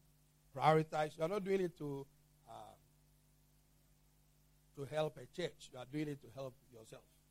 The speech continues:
Pri-, God says, "Seek first the kingdom." So prioritize praying for others. You know, I don't remember the last time I prayed for myself.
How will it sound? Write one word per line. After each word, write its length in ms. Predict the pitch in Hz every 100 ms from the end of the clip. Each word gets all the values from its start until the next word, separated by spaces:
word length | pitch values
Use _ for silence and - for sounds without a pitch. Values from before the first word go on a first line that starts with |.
| _ _ _ _ _ _ _ _ _ -
Pri-, 100 | 143 -
God 200 | 165 170
says, 260 | - 147 143 - - _ _ _
"Seek 220 | - 185 - -
first 220 | 151 135
the 80 | 123 -
kingdom." 220 | 147 127 110
So 140 | - - 151
prioritize 720 | 170 214 220 - - 208 202 -
praying 340 | 170 170 175 175
for 140 | 151 -
others. 160 | 156 131 - - _ _ _ _ _ -
You 80 | 139
know, 60 | 160
I 140 | 156
don't 120 | 185
remember 340 | 175 170 180 160
the 100 | 143
last 220 | 151 147
time 100 | 147
I 80 | 127
prayed 300 | - 139 135
for 60 |
myself. 440 | 120 117 - 113